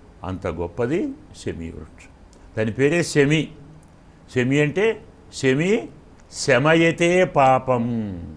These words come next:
శమయతే తగ్గిస్తుంది, అంతరింప, పాపాన్ని పోగొడుతుంది.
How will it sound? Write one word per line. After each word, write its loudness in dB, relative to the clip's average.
శమయతే 4
తగ్గిస్తుంది, 0
అంతరింప, 2
పాపాన్ని 2
పోగొడుతుంది. -4